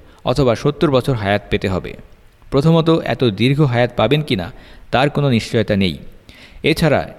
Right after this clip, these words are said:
সেই বৃদ্ধ বয়সে নাতি নাতনি, তাদেরকে দেখে রাখার মতো, সার্বক্ষণিক তাদেরকে দেখাশোনা করার মতো যে কাজ,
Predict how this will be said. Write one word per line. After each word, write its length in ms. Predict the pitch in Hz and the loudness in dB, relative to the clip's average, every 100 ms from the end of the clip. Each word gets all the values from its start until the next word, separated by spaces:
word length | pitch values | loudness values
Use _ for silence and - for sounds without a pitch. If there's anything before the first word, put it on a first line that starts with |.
| - | -20
সেই 200 | - 120 | -2 0
বৃদ্ধ 380 | 98 135 160 180 | 2 0 2 0
বয়সে 480 | 135 123 123 104 71 - - - 107 | 2 2 0 -4 -8 -12 -20 -8 -4
নাতি 260 | 120 156 | -2 0
নাতনি, 460 | 143 131 139 117 107 | 0 -2 -4 -6 -4
তাদেরকে 360 | 110 120 117 104 | -2 -2 -2 -2
দেখে 280 | 110 - | 0 2
রাখার 260 | 156 139 135 | 0 2 0
মতো, 320 | 107 98 - - - | 0 -4 -10 -16 -20
সার্বক্ষণিক 680 | - 131 147 175 - 175 165 | -2 0 2 0 0 0 0
তাদেরকে 360 | - 123 123 117 | 0 0 0 0
দেখাশোনা 440 | 107 127 135 156 | 0 0 0 0
করার 260 | 143 135 127 | 2 2 2
মতো 280 | 120 117 107 | 0 -2 -2
যে 200 | 101 95 | 0 0
কাজ, 280 | - 110 | 0 -2